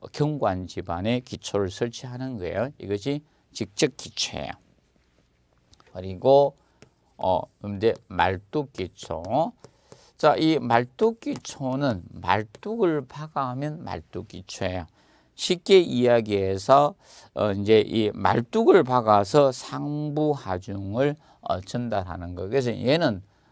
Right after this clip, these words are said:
말뚝이 들어가면 돼요. 어, 말뚝의 종류는 신경 쓰지 마시고,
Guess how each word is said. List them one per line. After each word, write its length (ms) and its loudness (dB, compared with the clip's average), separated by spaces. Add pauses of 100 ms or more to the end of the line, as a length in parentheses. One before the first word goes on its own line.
(160)
말뚝이 680 0
들어가면 760 -6
돼요. 260 -8 (520)
어, 200 6
말뚝의 640 4
종류는 560 0
신경 520 -2
쓰지 360 -6
마시고, 720 -4